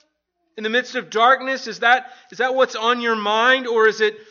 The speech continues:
"God has abandoned me and forsaken me"? Or can you say with confidence what the Apostle Paul wrote in Philippians one twelve?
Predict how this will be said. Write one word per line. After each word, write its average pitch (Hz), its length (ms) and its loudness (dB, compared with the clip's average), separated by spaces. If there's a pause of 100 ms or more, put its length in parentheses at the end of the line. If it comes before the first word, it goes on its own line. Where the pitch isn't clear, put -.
(920)
"God 202 340 2
has 175 120 -8
abandoned 165 560 -2
me 110 240 -14 (140)
and 120 120 -20
forsaken 123 600 -18
me"? 90 80 -20 (1400)
Or 147 60 -20
can 165 120 -16
you 156 100 -8
say 165 260 -6
with 143 160 -14
confidence 139 680 -10
what 135 140 -14
the 123 160 -10 (200)
Apostle 151 480 -6
Paul 156 360 -8
wrote 123 260 -6
in 113 80 -12
Philippians 139 540 -12
one 143 260 -10
twelve? 139 460 -8